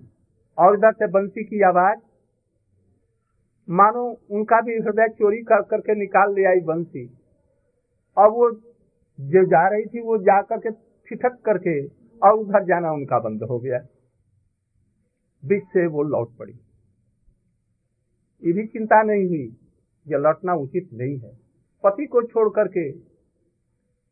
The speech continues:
और दूसरे के पास में जाना तो उचित नहीं,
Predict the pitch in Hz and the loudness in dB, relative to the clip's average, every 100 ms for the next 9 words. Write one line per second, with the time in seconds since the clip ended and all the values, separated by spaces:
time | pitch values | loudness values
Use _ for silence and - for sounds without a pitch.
0 | - 170 135 175 170 226 233 220 196 196 | -2 0 0 -4 -4 -6 -6 0 2 2
1 | 196 180 170 160 151 127 127 - 143 123 | 0 -4 -4 -4 -6 -8 -10 -16 -14 -14
2 | 117 | -14